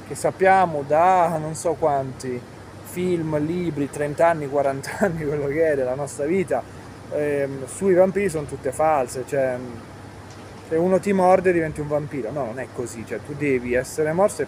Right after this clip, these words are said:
poi morire e risvegliarti, quindi se un vampiro non finisce una sua vittima, quella vittima diventa anch'essa un vampiro?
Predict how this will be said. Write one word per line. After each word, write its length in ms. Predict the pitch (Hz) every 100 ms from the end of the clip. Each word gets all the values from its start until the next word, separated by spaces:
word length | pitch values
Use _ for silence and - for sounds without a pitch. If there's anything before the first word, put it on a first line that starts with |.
| -
poi 320 | 156 127 113 - - - -
morire 960 | 143 160 190 196 208 208 208 208 226 262 - - -
e 140 | - 160
risvegliarti, 1040 | 156 135 143 139 120 113 117 - 131 107 95 - -
quindi 280 | 214 175
se 460 | 143 175 175 - - -
un 140 | - 175
vampiro 420 | 190 202 226 156
non 220 | 165 185
finisce 420 | 170 196 190 -
una 220 | 147 151 143
sua 160 | 220
vittima, 600 | 180 113 - 123 123 127 - -
quella 180 | 160 151
vittima 360 | 151 143 147 139
diventa 540 | 135 131 131 127 131
anch'essa 420 | 127 127 135 -
un 80 | 135
vampiro? 460 | 139 143 180 147